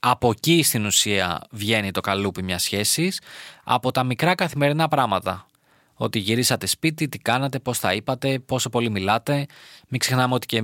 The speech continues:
μια σχέση ταυτόχρονα είναι και κολλητός σου, κολλητή σου, γιατί μοιράζεσαι τα πάντα. Χωρίς αυτό να σημαίνει ότι αντικαθιστάς αυτούς που ήδη έχεις, αν έχεις.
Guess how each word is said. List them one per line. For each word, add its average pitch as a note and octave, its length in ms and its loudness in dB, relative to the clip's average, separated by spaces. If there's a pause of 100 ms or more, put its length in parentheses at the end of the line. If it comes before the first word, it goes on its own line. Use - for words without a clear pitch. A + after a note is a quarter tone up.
(120)
μια A2 220 -2
σχέση B2+ 580 0 (340)
ταυτόχρονα B2+ 520 0
είναι B2+ 160 2
και G2+ 100 -4
κολλητός F2+ 440 -4
σου, - 80 -8
κολλητή F2+ 320 -6
σου, A2+ 260 -4
γιατί G#2 220 -10
μοιράζεσαι G2 360 0
τα F2+ 120 -8
πάντα. F#2+ 400 -4 (600)
Χωρίς A2+ 200 0
αυτό A#2+ 160 2
να A2 60 2
σημαίνει G2 400 0
ότι F#2 640 -4 (380)
αντικαθιστάς G2 920 0
αυτούς - 260 -10
που G#2 100 -6
ήδη F2+ 220 -4
έχεις, F2+ 300 -6
αν F#2 140 -6
έχεις. F#2 360 -8